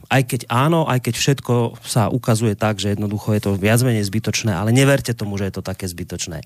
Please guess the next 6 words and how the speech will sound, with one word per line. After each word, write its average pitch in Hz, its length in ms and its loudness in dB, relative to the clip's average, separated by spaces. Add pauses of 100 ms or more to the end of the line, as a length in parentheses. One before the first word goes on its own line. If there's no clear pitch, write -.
(420)
Chceli 214 260 4
by 165 160 0
to 147 120 0
také 131 260 0
zbytočné 113 520 -2
vidieť 104 520 0